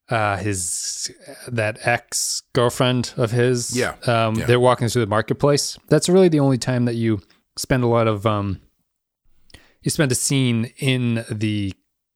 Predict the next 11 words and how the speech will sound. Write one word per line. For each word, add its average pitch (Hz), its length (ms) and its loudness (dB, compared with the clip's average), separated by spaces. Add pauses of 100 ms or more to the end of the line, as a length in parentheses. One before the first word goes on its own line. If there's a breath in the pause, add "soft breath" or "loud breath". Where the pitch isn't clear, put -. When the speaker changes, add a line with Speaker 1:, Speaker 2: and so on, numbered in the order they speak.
(160)
Speaker 1:
country 104 600 -4
itself. - 680 -6
Outside 139 380 2
of 135 40 2
that, 127 120 4
it's 117 120 -4
all 127 240 2
sort 113 220 -2
of, 104 100 -2
um, 98 320 -4 (520 soft breath)
events, 104 600 0